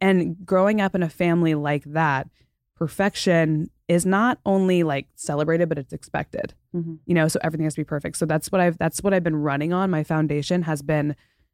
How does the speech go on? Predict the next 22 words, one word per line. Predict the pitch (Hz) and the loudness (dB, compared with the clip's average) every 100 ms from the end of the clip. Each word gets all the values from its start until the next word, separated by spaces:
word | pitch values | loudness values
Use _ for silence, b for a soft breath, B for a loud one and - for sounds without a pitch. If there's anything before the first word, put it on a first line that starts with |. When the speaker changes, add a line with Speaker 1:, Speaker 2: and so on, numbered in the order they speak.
| _ - | _ -2
Speaker 1:
we're | - - | -2 0
all, | 170 160 - | 0 0 0
to | 185 | 0
me, | 214 | 2
I'm | 180 | 2
like, | 151 214 | 0 0
"Oh, | |
we're | 175 165 | 0 2
all | 170 | -2
trying | - - 175 156 | -2 -2 0 0
to | |
be | 127 | -2
perfect," | - 156 - - - | -8 -8 -8 -10 -4
right? | 165 156 165 | 0 2 2
Like, | 160 | 0
we're | 170 | 0
Speaker 2:
Right. | 170 | 2
Speaker 1:
all | 160 | 0
trying | - 165 156 | 0 -2 0
to | 147 | 0
be | 143 | -2
this | 143 143 - | -2 -4 -4